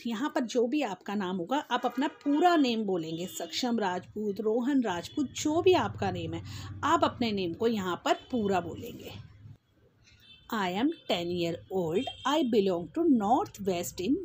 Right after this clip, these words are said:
Delhi। I am in class fifth। There are six members in my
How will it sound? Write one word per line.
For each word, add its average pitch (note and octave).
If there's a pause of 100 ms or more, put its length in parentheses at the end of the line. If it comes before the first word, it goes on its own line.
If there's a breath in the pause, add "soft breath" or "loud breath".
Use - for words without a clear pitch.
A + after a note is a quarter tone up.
Delhi। E3 (840)
I F#3
am G3+ (300)
in G#3+
class A3 (360)
fifth। D#4+ (920 loud breath)
There F4+
are G#3
six D4
members F3+ (160)
in G3
my D#3